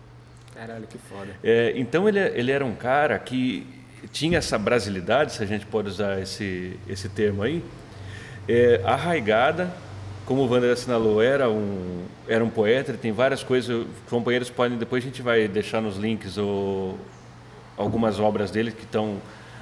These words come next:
Speaker 2: na internet. Tem várias poesias dele lá, uma das mais bonitas chama, eu acho que Liberdade, é uma das mais interessantes. Ele escreveu, acho que pouco antes de morrer, muito boa.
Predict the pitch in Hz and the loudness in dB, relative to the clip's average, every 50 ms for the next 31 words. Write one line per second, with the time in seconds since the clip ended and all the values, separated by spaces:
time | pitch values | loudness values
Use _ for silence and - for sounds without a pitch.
0 | - 107 117 113 110 - 117 104 101 104 120 143 156 - - - - - - - | -8 -4 -4 -4 0 0 0 0 2 0 0 -2 -2 -4 -8 -12 -12 -14 -20 -20
1 | - - - 123 127 117 104 113 135 151 165 - - - 123 113 107 90 98 104 | -20 -6 -4 -2 -2 0 2 2 2 2 2 -2 -2 0 0 0 2 2 0 -2
2 | 98 87 98 101 95 95 92 92 98 113 127 131 120 107 107 101 107 107 90 87 | -2 0 -2 -2 -2 -2 -2 -2 0 0 0 0 -2 -2 -2 0 0 -2 -2 -2
3 | 104 120 131 117 120 120 123 123 120 113 - - 107 104 104 104 98 98 95 92 | -2 -2 -2 0 -2 -2 -2 -2 -4 -6 -6 -4 -2 -2 0 0 0 -2 -2 -4
4 | 90 87 90 87 85 - - - - - - - - - - - - - - - | -6 -8 -10 -12 -14 -16 -18 -20 -20 -20 -20 -20 -20 -20 -20 -20 -20 -20 -20 -20
5 | - - - - - 101 101 101 98 - 117 107 110 104 110 101 98 98 104 120 | -20 -20 -20 -16 -10 -6 -4 -4 -4 -4 -2 -2 0 2 2 2 4 4 2 2
6 | 123 123 - - - - - - - - - - - - 92 92 107 107 107 95 | 2 -2 -6 -12 -18 -20 -20 -20 -20 -20 -20 -20 -18 -14 -8 -4 -2 -2 -2 -2
7 | 90 90 101 101 110 127 135 - - - - - - - - 104 101 - 113 101 | -4 -6 -2 -2 -2 -2 -2 -4 -8 -12 -14 -16 -20 -16 -12 -10 -2 -2 0 0
8 | 101 92 - - 101 101 120 117 - - - 104 98 95 - - 110 107 98 104 | 0 -2 -4 -6 -4 -4 -4 -6 -8 -8 -8 -8 -8 -8 -8 -6 -6 -4 -2 -2
9 | 107 104 104 98 95 90 87 85 - - - - - - - - - - - - | -2 -2 -2 -2 -4 -6 -8 -10 -14 -20 -20 -20 -20 -20 -20 -20 -20 -20 -20 -20
10 | - - - - - - - - - 135 131 127 127 120 120 117 - - 110 107 | -20 -20 -20 -20 -20 -20 -20 -4 0 0 0 2 2 0 0 0 -2 -4 -2 0
11 | 110 104 98 104 113 117 113 113 113 - 107 92 92 104 110 117 113 | 2 4 4 4 4 2 0 -2 -4 -4 -8 -4 -2 0 0 0 -2